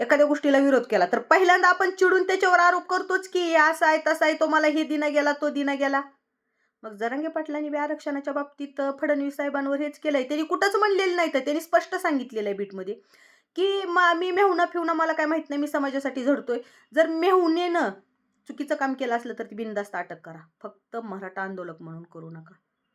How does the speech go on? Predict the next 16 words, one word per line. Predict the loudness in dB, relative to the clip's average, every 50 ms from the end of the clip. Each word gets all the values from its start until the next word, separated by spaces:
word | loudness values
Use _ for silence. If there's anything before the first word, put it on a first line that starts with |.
| _ _ _ _ _ _ _ _ _ -20 -20 -20 -20 -20 _ _ _ _ _ 0
काय | 2 2
चुकीचं | 2 2 0 0 2 2 4
बोलले | 2 2 2 2 0 -2
त्याच्यात? | -2 -2 -2 -2 -4 -6 -8 -12 _ _ _ _ -8
तुझी | -4 -4 -2
बीट | 0 0 0 2 4
दाखवती | 4 4 4 2 0 -2 -2 -2 -6 -8 -10 -14 -20 -20 -4 2
आणि | 4 6 6 6
नंतर | 6 6 6 6 4 4 4
हिंद | 6 4 4 2 0 -2 -2
की | 0
"बघा | 2 2 4 6 6
आता | 6 6 6 4 4 0 -2
किती | -2 -2 -2 -2 0
नम | 0 0 0 0 0 0
आला". | 0 -2 -2 -6